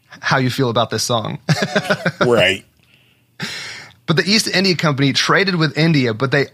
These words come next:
Speaker 1: also colonized those areas, ran the locals off, and used them for, guess what?
Speaker 2: Labor.
Speaker 1: Growing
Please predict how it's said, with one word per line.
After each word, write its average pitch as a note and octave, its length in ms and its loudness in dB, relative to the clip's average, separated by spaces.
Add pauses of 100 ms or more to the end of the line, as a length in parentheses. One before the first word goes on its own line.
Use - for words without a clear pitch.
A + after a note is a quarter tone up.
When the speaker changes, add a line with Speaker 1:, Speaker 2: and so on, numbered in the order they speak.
Speaker 1:
also D#3+ 540 2
colonized C#3+ 840 0
those A#2 280 -2
areas, D3 480 0
ran D3+ 360 2
the G3 80 0
locals D#3 460 0
off, B2+ 420 2 (320)
and C3 240 0
used E3+ 340 0
them B2 360 0
for, C3+ 300 -2
guess A#2 360 0
what? G#2+ 220 -2 (500)
Speaker 2:
Labor. G#2 440 0 (320)
Speaker 1:
Growing D3 760 2